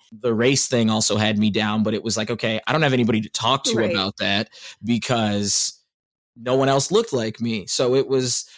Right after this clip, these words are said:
Speaker 1: about, "Okay, how do I make sure that I'm empowering myself? If, if I can't lean on the fact that I'm Black, if I can't lean on the fact that, you know, I don't have these friends," it was, it was the raps. It was, "You know what? I'm just gonna bar out.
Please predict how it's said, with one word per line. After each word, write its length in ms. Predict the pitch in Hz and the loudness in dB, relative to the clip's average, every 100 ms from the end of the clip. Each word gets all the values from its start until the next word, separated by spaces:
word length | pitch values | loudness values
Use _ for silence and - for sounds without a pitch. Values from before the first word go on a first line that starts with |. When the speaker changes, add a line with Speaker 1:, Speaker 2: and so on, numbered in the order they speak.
| - - | -12 -4
Speaker 1:
about, 280 | 127 127 131 | 0 2 2
"Okay, 220 | 139 131 | 0 0
how 160 | 123 131 | 0 0
do 160 | 135 | 2
I 460 | 131 135 131 135 127 | 2 4 4 2 0
make 200 | 117 123 | -2 0
sure 240 | - 127 | 0 0
that 120 | 123 113 | 0 0
I'm 160 | 120 | 0
empowering 580 | 120 - 117 120 117 113 | -2 0 0 2 2 2
myself? 600 | 110 107 - 117 95 - | 2 2 2 2 0 -4
If, 160 | 107 - | -8 -6
if 160 | - - | -12 -4
I 60 | 113 | 0
can't 260 | 127 123 | 2 2
lean 140 | 135 127 | 4 4
on 80 | |
the 80 | 117 | 2
fact 180 | 123 117 | 0 -2
that 80 | 113 | -2
I'm 140 | 113 | -2
Black, 300 | 113 117 117 | 0 0 0
if 80 | 113 | -4
I 80 | 110 | -6
can't 240 | - 117 | -4 -2
lean 120 | 113 117 | 0 0
on 80 | |
the 80 | 117 | 0
fact 260 | 110 113 120 | -2 -4 0
that, 220 | 117 110 - - - | 0 0 -6 -18 -4
you 120 | 131 | 0
know, 120 | 113 | 0
I 100 | 107 | 0
don't 140 | 113 117 | -2 -2
have 320 | 117 113 - - _ | -2 -2 -8 -18 _
these 200 | 123 113 | -4 -2
friends," 640 | - 135 139 120 110 110 - - _ _ _ _ _ | 0 2 2 4 2 0 -6 -12 _ _ _ _ _
it 120 | 135 120 | -2 0
was, 280 | 120 107 | 2 0
it 80 | - | 0
was 180 | 123 107 | 0 0
the 100 | 120 | 0
raps. 560 | 107 127 104 - - - | 2 0 0 -4 -6 -2
It 80 | 117 | -4
was, 400 | 110 110 104 - | -2 -2 -4 -2
"You 80 | 117 | -2
know 120 | 117 | 2
what? 160 | 131 - | 0 0
I'm 80 | 123 | -2
just 100 | 123 | 0
gonna 160 | 117 | -2
bar 340 | 92 117 117 113 | 0 0 2 2
out. 260 | 113 101 | 0 -2